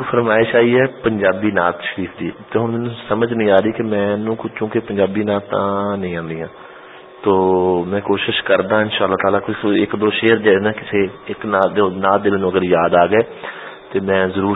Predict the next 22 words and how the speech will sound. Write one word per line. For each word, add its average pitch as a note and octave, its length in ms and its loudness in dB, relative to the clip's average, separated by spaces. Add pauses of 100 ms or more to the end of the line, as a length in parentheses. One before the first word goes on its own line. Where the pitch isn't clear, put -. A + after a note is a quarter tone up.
سناواں A2 280 2
گا B2 60 2
انشاءاللہ A#2 340 0
تعالیٰ۔ A#2 280 2 (260)
اے، F#2+ 220 -4
شان G#2+ 260 0
بھائی، A2+ 280 2 (540)
تسی A2+ 260 -4
مائک G2+ 260 2 (100)
تے A2 120 4
آ G2+ 100 4
جاؤ، G2+ 400 4
تے F#2 320 0 (120)
فیضان F2+ 240 -2
مرشد F#2 440 -6
بھائی F#2 140 0
پھر F#2 200 -2
مائک F2+ 280 -2
تے G2 100 -2
آنا F2 140 -2
چاہندے F#2 300 -2
نے F2+ 80 -4